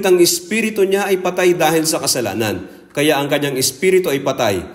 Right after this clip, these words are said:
Espiritu na nagbibigay buhay ang kailangan dito. Kaya si Jesus ay dumating bilang espiritu na nagbibigay buhay.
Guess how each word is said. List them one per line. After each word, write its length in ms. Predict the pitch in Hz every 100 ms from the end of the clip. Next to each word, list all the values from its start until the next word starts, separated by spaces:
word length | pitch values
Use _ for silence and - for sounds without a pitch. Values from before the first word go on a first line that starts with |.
| - -
Espiritu 760 | - 123 - - 208 226 233 220
na 80 | 208
nagbibigay 560 | 202 175 196 180 180 170
buhay 380 | 170 185 185
ang 80 | 160
kailangan 480 | 156 139 127 117 113
dito. 640 | 107 104 113 98 - -
Kaya 240 | - 120 113
si 160 | 113
Jesus 400 | 98 98 147 170
ay 160 | - 127
dumating 560 | 123 101 117 160 202 160
bilang 320 | 139 123 110 110
espiritu 560 | - - 185 196 190
na 160 | 175 147
nagbibigay 560 | 139 127 120 120 107
buhay. 320 | 92 90 82